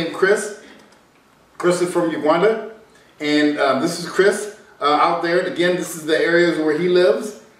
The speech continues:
And, um, you know, this is something that we did for him. Uh, he needed a computer, by the way, with Wilfred. He got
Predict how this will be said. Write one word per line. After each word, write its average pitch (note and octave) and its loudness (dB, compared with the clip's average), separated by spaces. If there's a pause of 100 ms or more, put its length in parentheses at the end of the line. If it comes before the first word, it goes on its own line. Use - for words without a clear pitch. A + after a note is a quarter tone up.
(180)
And, C#3 -6
um, C3 0
you D#3 0
know, D#3 2
this F3 -2
is - -18
something F3+ -2
that D#3 2
we F3 -2
did F3 4
for D#3 -6
him. E3+ -4 (160)
Uh, C#3 0
he E3 2
needed F3 0
a D#3 0
computer, E3 2
by D#3 2
the D#3 2
way, D#3 2
with B2 -6
Wilfred. E3 -2
He D3+ -8
got D3+ 2